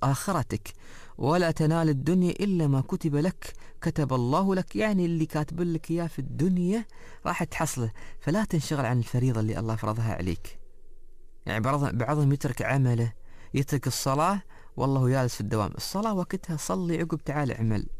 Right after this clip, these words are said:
ما بيكلفك شيء. الكسل آفة، ابتعدوا عنها، يبعدك عن كل خير. وقال لقمان يوصي ابنه: "يا بني، إياك والكسل والعجز والضجر، فإنك إن كسلت لم،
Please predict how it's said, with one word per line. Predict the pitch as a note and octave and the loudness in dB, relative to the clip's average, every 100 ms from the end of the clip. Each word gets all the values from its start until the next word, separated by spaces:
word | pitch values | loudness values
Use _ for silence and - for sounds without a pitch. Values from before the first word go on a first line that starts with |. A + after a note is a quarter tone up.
| - | -4
ما | A#2 D3 | 0 2
بيكلفك | C#3+ C3 C3 C3 B2 | 2 0 0 0 -2
شيء. | - B2+ - - - - - - - - - - - - - - | -2 -4 -6 -14 -18 -18 -18 -18 -20 -18 -18 -16 -16 -16 -16 -6
الكسل | A#2 A2+ - C3+ - C3 - - | -2 -2 0 0 2 0 0 0
آفة، | B2+ C3+ B2 B2 A2 - | 2 4 2 0 -2 -2
ابتعدوا | - - B2 A#2 A#2 | -8 -4 -2 0 0
عنها، | B2 A#2 A2+ G2+ - - - - A2 | 2 4 4 2 -4 -14 -16 -8 -2
يبعدك | G#2+ G#2 C3+ - | -2 0 -2 -2
عن | A2+ | -2
كل | G#2+ - E3+ | -2 0 -2
خير. | - A#2 F#2+ - - - - - | 0 0 -2 -4 -16 -16 -14 -6
وقال | G2+ - C3+ A#2+ | -4 0 2 4
لقمان | A2+ A2+ B2+ B2+ A2 | 2 4 4 4 4
يوصي | B2 - A2+ | 2 2 0
ابنه: | A#2+ A2+ G#2+ - - - | 2 2 2 -2 -14 -4
"يا | C#3 C3 | 0 2
بني، | A2+ A#2 A2+ B2 | 4 2 2 0
إياك | A2+ A#2+ A2+ | 2 2 2
والكسل | A#2 G#2+ G2+ A2+ - A2 | 0 0 0 -2 0 0
والعجز | G#2+ G#2+ A2+ A2 - | 2 0 0 -2 -2
والضجر، | G#2 B2 B2 C#3 C3 - - - - - | -2 0 -2 0 -2 -4 -12 -14 -14 -8
فإنك | - C3+ C3 A#2+ B2 | 0 4 4 2 0
إن | B2 A#2+ | 2 0
كسلت | A#2+ - D#3 D3+ C3+ | 0 0 0 0 -2
لم، | - B2 A#2+ | 0 0 0